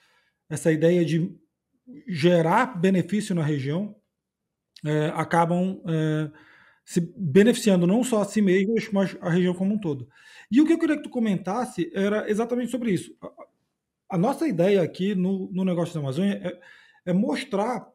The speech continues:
pras pessoas que o empreendedor, de fato, é o herói, é o cara que transforma a vida das pessoas. E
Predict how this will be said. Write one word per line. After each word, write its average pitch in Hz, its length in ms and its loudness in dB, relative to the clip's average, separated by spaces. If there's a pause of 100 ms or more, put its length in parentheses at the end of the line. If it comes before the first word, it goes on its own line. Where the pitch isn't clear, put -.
pras 175 180 -2
pessoas 180 400 -6
que 220 80 -2
o 214 40 2
empreendedor, 226 680 0
de 247 160 -2
fato, 254 440 -6
é 269 80 2
o 269 180 2
herói, 190 460 4
é 180 100 -2
o 202 140 -2
cara 208 320 -6
que 269 100 -14
transforma 247 760 -2
a - 20 -2
vida 208 200 -4
das 233 140 -4
pessoas. 170 560 -6 (720)
E 262 560 4